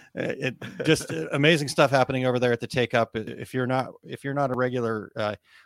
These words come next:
what, reciprocator, I believe is what, uh, they're, they're called over there, um, make sure that you are tuning in. Uh, you can join at two thirty Mountain Time today and,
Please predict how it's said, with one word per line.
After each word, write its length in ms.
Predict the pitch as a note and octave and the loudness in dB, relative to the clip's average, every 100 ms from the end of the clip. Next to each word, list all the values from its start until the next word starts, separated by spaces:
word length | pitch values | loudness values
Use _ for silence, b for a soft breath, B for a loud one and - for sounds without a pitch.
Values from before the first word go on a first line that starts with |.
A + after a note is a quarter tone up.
| _ | _
what, 100 | A#2+ A#2+ | -10 -4
reciprocator, 680 | G#2+ - F#3+ D3+ - A#2 G2 | -2 2 2 2 2 2 2
I 80 | G2 | 0
believe 280 | G2+ G2 G2 | -2 -4 -4
is 120 | G#2 | -4
what, 240 | F#2+ - | -6 -6
uh, 200 | G2+ F#2 - | -8 -8 -12
they're, 300 | C#3 G#2+ G#2 | -10 -10 -10
they're 160 | A#2 A2 | -12 -14
called 320 | - A2 G#2 | -6 -4 -2
over 160 | G2+ G2+ | -2 0
there, 260 | G2 G2 B B B | 0 -2 B B B
um, 280 | G#2 F#2+ G2 | -6 -6 -6
make 140 | B2 B2+ | -8 -4
sure 180 | C#3+ A#2+ | -2 -2
that 100 | A2 | -2
you 120 | A2 | -2
are 100 | G2+ | -2
tuning 340 | - A2+ G#2 | -2 -4 -2
in. 240 | G2+ G2+ G#2 | -2 -4 -6
Uh, 200 | A2+ G2 | -6 -6
you 160 | G2 | -8
can 140 | A2 F#2 | -10 -8
join 220 | G#2 G2+ | -6 -6
at 140 | G2 | -8
two 160 | - B2 | -8 -6
thirty 300 | B2 A2+ G#2+ | -4 -4 -2
Mountain 300 | G#2 F#2+ G2 | -4 -6 -8
Time 240 | G#2+ G2 | -6 -6
today 340 | - G2 G#2+ | -6 -4 -2
and, 140 | G#2 | -4